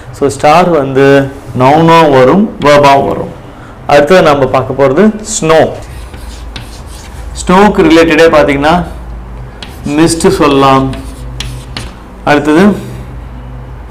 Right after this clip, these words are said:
ஃபாக். சரிங்களா?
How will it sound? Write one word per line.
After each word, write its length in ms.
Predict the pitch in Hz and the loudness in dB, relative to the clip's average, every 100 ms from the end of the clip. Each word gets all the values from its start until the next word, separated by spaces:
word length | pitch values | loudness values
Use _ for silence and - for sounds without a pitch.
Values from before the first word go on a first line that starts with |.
| - | -2
ஃபாக். 480 | 170 156 151 123 113 - - - - - - - - - - - - - - - - - - - - - - - - - - - - | 4 6 6 4 -2 -8 -14 -14 -16 -16 -16 -18 -18 -20 -20 -18 -18 -18 -18 -16 -16 -16 -18 -20 -20 -20 -20 -20 -20 -20 -20 -18 -4
சரிங்களா? 440 | 143 139 139 131 | 0 2 2 2